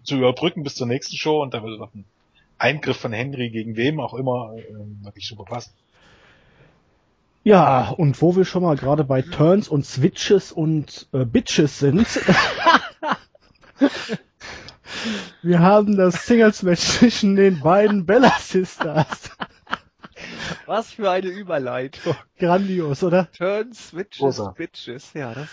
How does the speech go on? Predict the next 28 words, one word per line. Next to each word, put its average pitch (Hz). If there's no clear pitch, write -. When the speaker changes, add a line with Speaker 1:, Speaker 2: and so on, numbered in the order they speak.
Speaker 3:
ist -
gut. 165
Speaker 2:
Ja, 147
Nikki 269
Bella 233
gegen 196
Brie 220
Bella 180
nicht 147
im 143
Käfig, 143
dafür -
aber 165
mit 160
einer 147
ganz 180
besonderen 131
Stipulation. 113
Die 131
Verliererin 165
muss 147
dreißig 156
Tage 127
lang 117
die 117
nette, 240
nette 190
Assistentin -